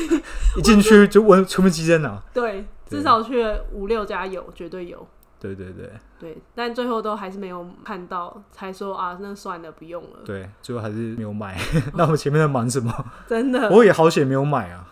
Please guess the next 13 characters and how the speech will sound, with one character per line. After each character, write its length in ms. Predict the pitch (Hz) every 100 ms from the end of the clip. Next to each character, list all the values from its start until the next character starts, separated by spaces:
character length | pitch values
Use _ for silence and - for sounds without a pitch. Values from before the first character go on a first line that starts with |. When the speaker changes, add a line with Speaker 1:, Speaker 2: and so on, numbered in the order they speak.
| -
Speaker 1:
嗯， 120 | 202
Speaker 2:
对 100 | 101
吧？ 80 | - 160 _ -
Speaker 1:
因 100 | 208
为 100 | 214
真 160 | 214
的 480 | 208 196 180 175 175
很 220 | - 220 220
占 280 | 359 311
行 220 | 262 226 220
李 200 | 220 190
空 260 | 214 208
间。 400 | 208 196 190 196